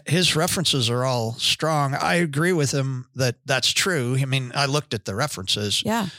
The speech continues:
Speaker 1: But they felt that the spirit left the body, and, and it tr-, it would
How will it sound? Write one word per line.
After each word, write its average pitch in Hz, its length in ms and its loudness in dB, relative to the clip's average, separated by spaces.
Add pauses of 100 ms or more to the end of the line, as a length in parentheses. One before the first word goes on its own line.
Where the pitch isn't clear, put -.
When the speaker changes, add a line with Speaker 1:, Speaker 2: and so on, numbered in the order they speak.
(180)
Speaker 1:
But 151 240 0
they 156 260 0
felt 202 420 -2
that 165 220 -2
the 123 160 0
spirit - 1300 0 (1700)
left - 480 -2
the 131 60 -2
body, 120 760 2 (1000)
and, 127 240 -2 (400)
and 151 140 0
it - 80 -4 (120)
tr-, - 140 0 (120)
it 151 180 -2
would 135 200 -2